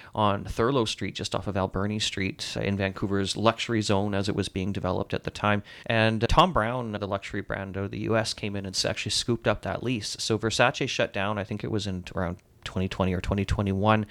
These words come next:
and Thom Browne opened a store in twenty twenty-one there. It's beautiful, by the way, if anybody wants to check it out. But yeah, Vancouver actually lost Versace after a, a really long time, and now it's coming back with a standalone store, which is not really that surprising.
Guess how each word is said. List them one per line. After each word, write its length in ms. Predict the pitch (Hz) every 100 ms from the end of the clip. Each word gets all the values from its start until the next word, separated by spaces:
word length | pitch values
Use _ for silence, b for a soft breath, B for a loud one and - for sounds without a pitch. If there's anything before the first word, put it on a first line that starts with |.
| B B B B
and 140 | 117
Thom 180 | 113 120
Browne 240 | 104 101
opened 240 | 101 - 95
a 60 |
store 200 | - -
in 60 | 90
twenty 240 | - -
twenty-one 480 | - - - - -
there. 180 | 71 65
It's 120 | -
beautiful, 420 | - 92 110 -
by 160 | - 50
the 80 | -
way, 140 | -
if 120 | -
anybody 280 | - - -
wants 200 | 87 95
to 40 | -
check 240 | - -
it 80 | 98
out. 160 | 98 -
But 160 | 104 B B B B
yeah, 200 | 120 185
Vancouver 500 | 143 131 135 185 240
actually 280 | 127 123 131
lost 360 | 107 110 123 -
Versace 560 | 104 - 104 - 101
after 460 | 90 101 - - 82
a, 20 |
a 260 | - - -
really 320 | - 127 175 120
long 260 | 101 98
time, 360 | 95 131 143 117
and 180 | 101 -
now 180 | 135 120
it's 100 | -
coming 260 | 107 101
back 240 | 98 98 -
with 80 |
a 60 | -
standalone 540 | - 95 90 80 -
store, 280 | - - -
which 160 | - -
is 100 | - - - -
not 120 | -
really 180 | - 85
that 180 | 85
surprising. 600 | - - - 95 101 -